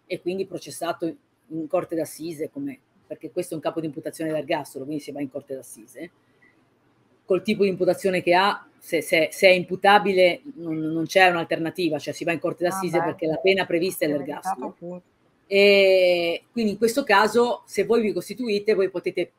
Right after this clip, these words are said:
Speaker 1: essere nel processo, partecipare attivamente e anche rappresentare delle circostanze nel processo,
Speaker 2: Infatti.
Speaker 1: che magari
Speaker 2: Quindi
Speaker 1: nella
Speaker 2: magari,
Speaker 1: perizia forse non
Speaker 2: eh.
Speaker 1: s-, non emergeranno così chiare, insomma. Se invece non vi costituite,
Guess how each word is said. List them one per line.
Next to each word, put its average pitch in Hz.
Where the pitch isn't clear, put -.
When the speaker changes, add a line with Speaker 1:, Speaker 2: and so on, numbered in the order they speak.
Speaker 1:
essere 180
nel 220
processo, 156
partecipare 175
attivamente 196
e -
anche -
rappresentare 165
delle 156
circostanze 143
nel 135
processo, 196
Speaker 2:
Infatti. 196
Speaker 1:
che 196
magari 202
Speaker 2:
Quindi 214
Speaker 1:
nella 180
Speaker 2:
magari, 214
Speaker 1:
perizia 220
forse 185
non 202
Speaker 2:
eh. 190
Speaker 1:
s-, 190
non 170
emergeranno 160
così 143
chiare, 135
insomma. 113
Se -
invece 220
non 226
vi 208
costituite, 208